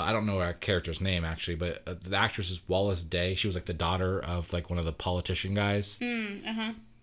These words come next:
Speaker 1: Um, she was asked, or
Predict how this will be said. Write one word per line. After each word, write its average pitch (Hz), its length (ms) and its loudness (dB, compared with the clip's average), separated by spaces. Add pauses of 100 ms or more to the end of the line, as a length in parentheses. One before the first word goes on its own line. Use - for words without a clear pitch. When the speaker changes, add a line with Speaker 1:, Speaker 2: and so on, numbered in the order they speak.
(360)
Speaker 1:
Um, 85 480 -2 (2000)
she 147 540 0 (220)
was 110 220 4
asked, 117 580 2
or 90 240 0